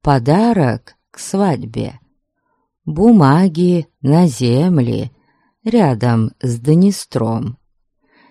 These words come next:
Деньги тоже есть. Укреплять, защищать, распахивать и деревни строить.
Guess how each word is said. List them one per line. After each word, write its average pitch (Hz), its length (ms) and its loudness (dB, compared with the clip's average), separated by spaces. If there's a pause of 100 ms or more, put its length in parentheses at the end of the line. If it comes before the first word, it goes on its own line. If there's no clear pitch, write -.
(160)
Деньги 170 800 4
тоже 233 480 0
есть. - 680 -4 (760)
Укреплять, 165 880 0
защищать, 120 1120 -4 (180)
распахивать 131 1300 -4 (680)
и 202 140 0
деревни 233 640 6
строить. 113 840 -6